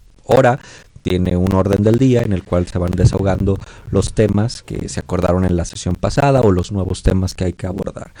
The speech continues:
Entonces, bueno, todos ahí, los presidentes estatales y la mesa directiva son los medios en los cuales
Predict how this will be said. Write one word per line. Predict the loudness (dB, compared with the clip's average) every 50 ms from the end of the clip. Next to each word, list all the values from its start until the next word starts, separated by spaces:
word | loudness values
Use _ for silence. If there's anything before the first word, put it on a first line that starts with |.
| -20 -20 -20 -12
Entonces, | -6 -4 -2 -2 -2 -4 -8 -12 -20 -10 -4
bueno, | -2 -2 0 -2 -4 -6 -12 -20 -20 -20 -20 -20 _
todos | 2 4 4 4 4 0 0 0
ahí, | 0 2 2 2 0 0 -2 -6 -10 -12 -8 -6 -2 2
los | 4 4 6 6 4 4 2 0 2
presidentes | 4 4 4 4 2 0 -2 -2 -4
estatales | -4 -2 -2 -4 -2 0 2 2 2 2 2 0 -2 -4
y | -4 -2 0 0 0
la | 0 0 2
mesa | 2 0 0 0 2
directiva | 2 2 2 0 0 -2 -2 0 0 0 0 -2 -4 -10 -20 -20 -20 -20 -12
son | -6 -4 -2 0
los | 0 -2 -2
medios | -2 0 0 0 -2 -2
en | -4 -6
los | -6 -4
cuales | -2 -2 0 0 0 -2 -6 -10 -14 -18